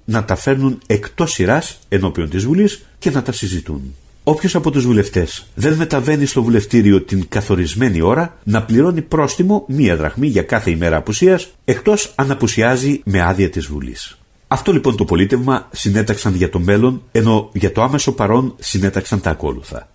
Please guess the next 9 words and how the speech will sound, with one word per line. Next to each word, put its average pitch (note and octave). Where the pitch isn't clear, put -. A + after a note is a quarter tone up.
Να A2+
λειτουργεί B2
Βουλή C#3+
τετρακοσίων A#2+
βουλευτών A2
σύμφωνα B2+
με G#2+
τα G#2+
πατροπαράδοτα. G2+